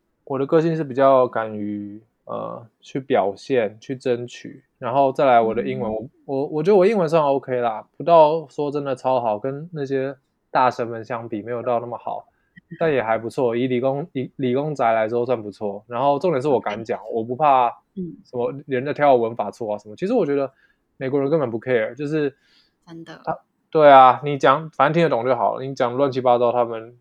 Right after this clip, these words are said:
Speaker 1: 也 OK，他们有时候自己也乱讲，所以，
Speaker 2: <laughs>
Speaker 1: 对啊。
Speaker 2: 同意。而且其实因为现在越来越多亚洲人来到美国，不管是读书或是工作，就是其实这些亚洲人会去健身房，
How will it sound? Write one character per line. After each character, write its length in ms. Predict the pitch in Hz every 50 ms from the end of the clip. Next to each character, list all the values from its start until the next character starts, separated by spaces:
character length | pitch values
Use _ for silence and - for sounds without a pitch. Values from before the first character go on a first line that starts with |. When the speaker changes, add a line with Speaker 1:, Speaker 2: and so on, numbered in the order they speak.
| _ _
Speaker 1:
也 120 | 135 117 107
OK， 280 | 104 107 110 - 113
他 120 | 107 123 147
们 100 | 160 143
有 60 | 117
时 60 | 123
候 60 | 135
自 100 | 127 143
己 100 | 127 117
也 80 | 107 101
乱 200 | 110 113 104 98
讲， 180 | - - - - - _ _ _ _ _ _
所 240 | _ _ _ 123 127
以， 60 | 131 127 123 120 117 113 117 117 - - - _ _
Speaker 2:
<laughs> 540 | _ _ _ _ _ _ _ _ _ _
Speaker 1:
对 160 | _ 131 127 120
啊。 180 | 110 107 104
Speaker 2:
同 540 | 107 113 _ _ _ _ - - - 196 202
意。 280 | 214 208 202 - 262 247 _ _ _ _ _ _ - - -
而 80 | - -
且 140 | - 453 330
其 180 | 262 - 220
实 140 | 214 233 233
因 140 | 240 262 269
为 320 | 302 294 277 262 - - _ _ _
现 240 | - - 330 277
在 180 | 247 269 262 247
越 100 | 254 269
来 100 | 233 208
越 140 | 202 208 208
多 200 | 208 196 196 196
亚 200 | 190 196 156 -
洲 160 | - - 170
人 180 | 185 180 151 151
来 140 | 143 139 127
到 360 | - - 175 143 - - - -
美 180 | - 170 -
国， 460 | - - - 82 76 76 76 - 160 160
不 120 | _ 254
管 180 | 240 214 143 180
是 140 | - 202 196
读 280 | 196 _ 180 165 170
书 240 | 180 - - 208 208
或 160 | 202 208 208
是 140 | 190 - 185
工 300 | 180 - 180 165 175 185
作， 360 | 185 - - 175 156 156 - - _ _ _ _ _ _ _ _ _ _ _
就 120 | _ - 302
是 80 | 339
其 200 | 349 349 - 226
实 420 | 196 196 190 185 185 180 185 180 180
这 160 | 185 - 233
些 120 | 226 247 240
亚 120 | 208 156
洲 100 | 170 190 202
人 120 | 180 151
会 140 | 185 190 180
去 380 | 180 - 208 190 175 156 165
健 180 | 165 - - 185
身 300 | 180 - 160 151 170 185
房， 180 | - - -